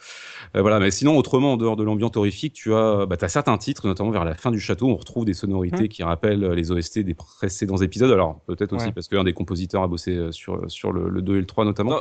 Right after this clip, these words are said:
Speaker 2: dans les salles de sauvegarde, hein, notamment, euh,
Speaker 1: Ouais.
Speaker 2: dès que, dès que tu saves, tu, tu,
Speaker 1: <laughs>
Speaker 2: dès que t'es devant la machine à écrire, tu sais que t'es sur Resident Evil,
Speaker 1: C'est
Speaker 2: euh.
Speaker 1: exactement, non, alors pas sur la machine à écrire, mais sur les, les, euh, le, le menu de ce, le menu de, de la memory card, j'imagine. Tu penses à ça, peut-être.
Speaker 2: Ouais, c'est ça, ouais.
Speaker 1: Voilà,
Speaker 2: Il y a
Speaker 1: ouais,
Speaker 2: des
Speaker 1: tout à
Speaker 2: petites,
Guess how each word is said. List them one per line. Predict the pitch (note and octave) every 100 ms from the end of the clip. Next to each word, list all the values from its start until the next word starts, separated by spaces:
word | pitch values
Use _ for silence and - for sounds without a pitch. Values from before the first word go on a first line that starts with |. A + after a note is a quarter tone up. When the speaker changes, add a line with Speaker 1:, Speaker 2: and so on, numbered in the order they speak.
| C#2+
Speaker 2:
dans | E3+
les | E3
salles | - F3
de | E3+
sauvegarde, | E3 F3 E3+ F3+ E3
hein, | D3
notamment, | C#3 C3 C3+ C3 C#3 C3 A#2+ A#2 A#2 A2
euh, |
Speaker 1:
Ouais. | F#2+ E2+
Speaker 2:
dès | A#2
que, | C3+ C3
dès | B2 C3+
que | C3+
tu | C#3
saves, | - D#3+ D3 B2+
tu, | A#2+ C3+ B2+
tu, |
Speaker 1:
<laughs> | F2+ E2 F2 E2 -
Speaker 2:
dès | D#3
que |
t'es | E3+
devant | C#3+ D#3
la | D3+
machine | C#3+ D3+
à | D3
écrire, | C#3 F#3
tu | - C#3+
sais | -
que | -
t'es | D3
sur | C#3 C3+
Resident | B2+ B2 B2+
Evil, | B2+ B2+ B2
Speaker 1:
C'est | A#2
Speaker 2:
euh. | A2+
Speaker 1:
exactement, | A2+ G2 A2+ B2+ B2+
non, | D3
alors | C3+
pas | -
sur | D3+ C#3
la | C3
machine | B2+ -
à | B2
écrire, | B2 - D3+
mais | A#2+
sur | G#2+ A#2+
les, | A2+ G#2+
les, | G#2+ G#2
euh, | G2+ G2 F#2 F#2
le, | F#2 F2 E2 C2+ - C2+
le | D2 D#2
menu | G#2+ B2
de | B2
ce, | B2+
le | G#2+ G#2+
menu | A#2 B2
de, | A2+ G2+
de | G2 G2
la | G2 G2
memory | A2 A2 A2
card, | A2+
j'imagine. | F#2 F#2 E2+ F2+
Tu | E2+ F#2
penses | F2 G2
à |
ça, | F2 F2+
peut-être. | E2+ E2+ C#3+
Speaker 2:
Ouais, | D#3 D#3
c'est | -
ça, | C3+ D#3 D3 C3+
ouais. | A#2+
Speaker 1:
Voilà, | G2+ F#2+ F2+
Speaker 2:
Il | A#2
y |
a | A2+
Speaker 1:
ouais, | G2
Speaker 2:
des | A#2+ B2
Speaker 1:
tout | A2+
à |
Speaker 2:
petites, | -